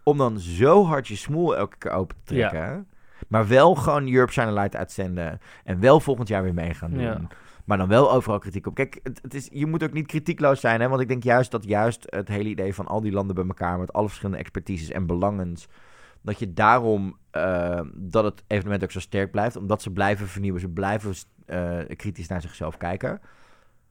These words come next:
Speaker 1: Maar eerst zo hoog van de toren blazen en dan zo'n zure struik worden. Nee,
Speaker 2: Ja.
Speaker 1: San Marino krijgt van mij echt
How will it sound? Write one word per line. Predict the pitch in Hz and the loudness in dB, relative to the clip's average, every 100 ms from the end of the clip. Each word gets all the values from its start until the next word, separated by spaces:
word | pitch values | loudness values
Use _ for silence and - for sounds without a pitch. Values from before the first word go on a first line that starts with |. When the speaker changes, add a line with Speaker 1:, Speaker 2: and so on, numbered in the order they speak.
| _ - | _ -2
Speaker 1:
Maar | 120 - | 0 4
eerst | 156 147 - | 4 2 -2
zo | 95 151 202 | 10 12 12
hoog | 156 123 | 12 10
van | - | 6
de | 113 | -2
toren | 156 165 127 | 2 2 2
blazen | 113 107 101 - | 4 4 2 -4
en | - 110 | -4 0
dan | 104 101 | 0 -2
zo'n | 85 82 156 208 | -6 6 6 8
zure | 123 151 113 | 4 2 0
struik | - 127 151 | 0 0 0
worden. | 165 156 160 214 | 0 0 0 -2
Nee, | 127 101 | 0 -2
Speaker 2:
Ja. | - | -2
Speaker 1:
San | - 135 | -4 0
Marino | 135 165 160 139 | 0 2 4 2
krijgt | 131 127 123 | 2 -4 -4
van | - | -4
mij | 117 113 - | -2 0 0
echt | 110 | -4